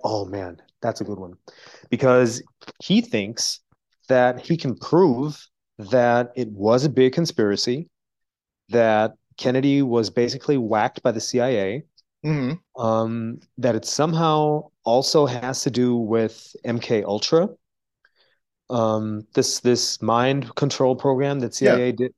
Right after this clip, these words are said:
Speaker 1: that the C I A had, which
Speaker 2: Mm-hmm.
Speaker 1: one hundred percent legitimately
Speaker 2: Yeah, that
Speaker 1: exists.
Speaker 2: was ex-, that existed. There's, that's not a conspiracy theory. That is a legit documented project.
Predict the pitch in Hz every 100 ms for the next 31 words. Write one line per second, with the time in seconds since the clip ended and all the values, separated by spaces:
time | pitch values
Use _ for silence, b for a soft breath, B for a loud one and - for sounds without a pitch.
0 | - - - - 131 117 113 113 135 151
1 | b - 135 165 220 - 131 139 165 165
2 | 160 147 143 139 123 107 135 156 143 160
3 | 156 107 127 139 151 151 127 143 151 120
4 | 131 127 127 123 135 120 135 120 107 98
5 | 110 107 113 113 113 131 143 143 139 -
6 | - 120 110 - 110 - 92 95 104 110
7 | 107 110 101 110 117 110 - 123 131 131
8 | _ _ _ _ _ _ _ 131 120 120
9 | 123 113 110 104 101 92 95 - -